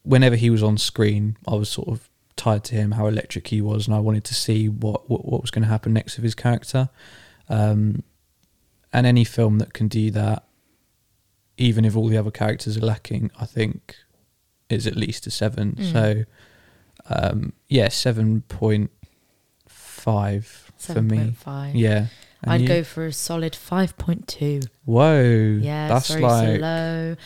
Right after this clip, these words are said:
Speaker 2: I know, offensive, but actually, you know what? It just didn't, it didn't tick all the boxes. I wanted to think more.
Speaker 1: Yeah.
Speaker 2: I wanted to be like, "Oh, well, this is why he could have gone crazy."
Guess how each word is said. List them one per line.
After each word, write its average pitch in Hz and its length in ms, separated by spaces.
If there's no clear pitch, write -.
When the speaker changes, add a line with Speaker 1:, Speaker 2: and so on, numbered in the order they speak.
Speaker 2:
I 165 120
know, 160 380
offensive, 156 760
but 156 340
actually, - 420
you 180 80
know 190 180
what? 156 320
It 170 120
just - 180
didn't, 175 380
it 170 140
didn't 196 220
tick - 320
all 170 80
the 170 80
boxes. - 460
I 170 80
wanted 247 260
to - 100
think - 380
more. 143 280
Speaker 1:
Yeah. 123 180
Speaker 2:
I 190 40
wanted 214 280
to 190 80
be 180 180
like, 170 300
"Oh, 185 320
well, 185 160
this 208 320
is 175 140
why 160 240
he 160 220
could - 180
have 147 160
gone 160 220
crazy." 156 640